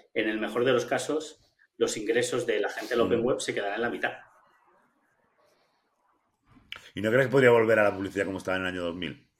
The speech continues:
Speaker 2: Dos mil uno,
Speaker 1: No.
Speaker 2: dos mil dos, al, al inicio, ¿sabes? Era que, oye,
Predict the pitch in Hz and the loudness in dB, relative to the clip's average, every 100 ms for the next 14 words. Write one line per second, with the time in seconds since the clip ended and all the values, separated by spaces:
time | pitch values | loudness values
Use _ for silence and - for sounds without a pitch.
0 | _ _ _ _ - - 90 87 - - | _ _ _ _ -8 -4 -6 -8 -10 -4
1 | 107 78 76 87 87 87 90 87 92 123 | -2 -2 -4 -4 -4 -2 0 -2 -2 -6
2 | 127 85 107 98 - - - 87 101 82 | -6 -2 2 2 0 -12 -8 -2 -2 0
3 | 98 - 110 80 | 0 2 2 0